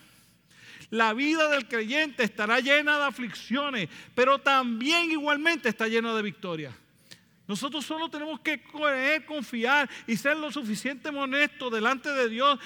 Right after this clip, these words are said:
en nuestras aflicciones espirituales para decirle, "Señor, tú conoces mejor que nadie mi vida y sabes que estoy caído y necesito que tú me perdones". Y antes de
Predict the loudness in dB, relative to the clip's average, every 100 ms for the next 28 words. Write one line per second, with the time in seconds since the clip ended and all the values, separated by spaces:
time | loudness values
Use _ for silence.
0 | -4 -2 0 -2 0 0 0 -2 -8 -4
1 | -2 2 2 0 -2 -4 -2 0 2 2
2 | 0 0 -2 -2 -2 -4 -2 0 0 -2
3 | -10 -8 -6 -4 -4 -4 -6 -6 -4 -4
4 | -2 -2 -4 -8 -2 0 0 0 -2 0
5 | 0 2 2 0 -2 -4 -2 -2 -2 -6
6 | -6 -4 -4 0 2 4 4 2 0 -2
7 | -4 -4 -6 -6 -6 -8 -10 -8 -8 -10
8 | -12 -14 -20 -20 _ _ _ _ _ _
9 | _ _ _ _ _ _ _ _ _ _
10 | _ _ _ _ _ _ _ _ _ _
11 | _ _ _ _ _ -16 -14 -12 -12 -6
12 | -4 -4 -6